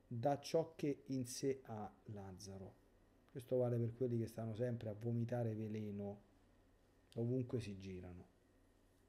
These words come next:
Non facciamo mai queste cose, eh.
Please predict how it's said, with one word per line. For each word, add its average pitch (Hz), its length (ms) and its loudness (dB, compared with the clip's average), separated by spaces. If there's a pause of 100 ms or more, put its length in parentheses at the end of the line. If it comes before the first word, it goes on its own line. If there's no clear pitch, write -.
(2000)
Non 131 240 2
facciamo 123 400 4
mai 120 180 4
queste 101 280 -4
cose, 95 300 -10
eh. 98 140 -10